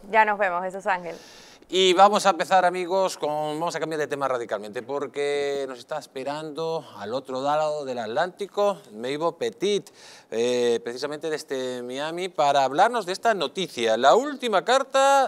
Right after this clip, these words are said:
Speaker 2: atención, de Zapatero e Iglesias para evitar que el dictador Maduro sea juzgado por la Corte Penal Internacional.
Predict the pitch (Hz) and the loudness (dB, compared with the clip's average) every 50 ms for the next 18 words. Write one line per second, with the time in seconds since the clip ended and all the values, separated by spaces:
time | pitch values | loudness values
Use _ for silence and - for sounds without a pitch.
0 | - 156 - - 170 - - - 208 233 247 254 - - - - - - - _ | 0 -6 -8 -10 -10 -8 -6 -4 -4 -2 -2 -4 -8 -12 -18 -20 -20 -20 -20 _
1 | - 104 110 117 123 131 139 135 - 151 139 139 135 - 226 254 254 254 254 247 | -12 -10 -8 -6 -2 -2 -2 0 2 0 2 2 2 4 4 4 6 4 4 2
2 | - - - 131 127 127 131 135 202 254 - - - - 196 214 214 208 - - | 0 0 -2 -2 0 0 0 2 2 4 4 4 2 0 0 0 0 -2 -6 -8
3 | - 131 117 117 113 110 117 104 165 180 196 202 - - 190 175 160 151 147 151 | -8 -6 -4 -4 -4 -6 -6 -2 0 0 2 0 0 -2 0 0 0 0 -2 -4
4 | 147 - 143 143 202 233 226 208 165 147 135 143 190 247 247 247 262 262 262 262 | -2 0 0 2 2 2 0 0 -2 0 0 0 0 0 0 0 0 0 0 -4
5 | - - _ _ _ _ _ - - - 165 196 226 226 214 - - 147 139 123 | -14 -20 _ _ _ _ _ -10 -8 -4 0 2 2 2 0 -2 -8 -8 -6 -2
6 | 143 165 185 190 190 202 202 196 - 135 131 123 120 117 110 107 - - 143 170 | 0 0 0 0 -2 -4 -4 -6 -6 -8 -8 -8 -6 -8 -8 -10 -10 -8 -8 -6
7 | 185 185 170 - - 185 185 180 185 - 117 113 113 123 143 156 170 175 180 180 | -6 -8 -10 -12 -10 -10 -10 -10 -10 -12 -12 -10 -10 -8 -8 -8 -8 -6 -8 -8
8 | 170 - _ - 110 123 131 139 143 135 135 - 127 123 120 113 107 - - 104 | -10 -12 _ -16 -12 -10 -8 -8 -8 -10 -10 -10 -10 -10 -8 -10 -12 -12 -12 -12
9 | 98 104 101 95 90 85 | -10 -8 -8 -8 -8 -10